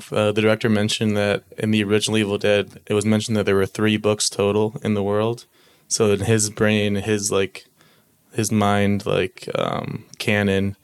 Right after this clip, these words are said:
he said the, the Sam Raimi trilogy had their own book, and then the twenty thirteen had a different book.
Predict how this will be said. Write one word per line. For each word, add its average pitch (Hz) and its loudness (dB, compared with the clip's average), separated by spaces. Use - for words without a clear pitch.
he - -8
said 113 0
the, 104 -2
the 107 0
Sam 113 4
Raimi 107 2
trilogy 107 2
had 101 0
their 107 2
own 107 0
book, 104 0
and 101 -2
then 98 0
the 98 -4
twenty 107 -2
thirteen 104 -4
had 101 0
a 92 -2
different 101 -6
book. 101 -2